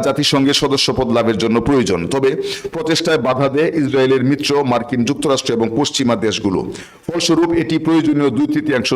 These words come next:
সংখ্যাগরিষ্ঠতা অর্জন করতে ব্যর্থ হয়। এসব উদাহরণ বিবেচনা করলে জাতিসংঘ থেকে ইসরায়েলকে বহিষ্কারের চেষ্টার আইনগত ভিত্তি রয়েছে, তবে বিভিন্ন ধরনের রাজনৈতিক চাপ এবং প্রাতিষ্ঠানিক বাধার সম্মুখীন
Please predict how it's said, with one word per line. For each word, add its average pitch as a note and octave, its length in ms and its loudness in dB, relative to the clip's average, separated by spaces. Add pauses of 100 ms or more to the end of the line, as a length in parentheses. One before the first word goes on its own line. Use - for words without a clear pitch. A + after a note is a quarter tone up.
সংখ্যাগরিষ্ঠতা B2+ 640 -2 (120)
অর্জন A#2+ 320 0
করতে A#2+ 200 -2 (120)
ব্যর্থ - 220 -6 (120)
হয়। C2 160 -2 (720)
এসব E3+ 200 2 (120)
উদাহরণ D#3 400 2
বিবেচনা D#3 440 0
করলে C#3 220 2 (180)
জাতিসংঘ C3+ 400 0 (140)
থেকে C#3 140 0 (120)
ইসরায়েলকে B2 380 0 (100)
বহিষ্কারের A#2+ 480 0
চেষ্টার B2 280 0 (120)
আইনগত B2 320 0 (140)
ভিত্তি A#2+ 280 -2
রয়েছে, B2+ 320 2 (140)
তবে A2 180 2 (460)
বিভিন্ন D3 280 0 (160)
ধরনের C3 340 2
রাজনৈতিক B2 420 -2 (120)
চাপ C#3+ 180 0 (140)
এবং G#2 160 2 (460)
প্রাতিষ্ঠানিক D3+ 500 -2 (180)
বাধার A#2+ 340 0
সম্মুখীন C3 420 0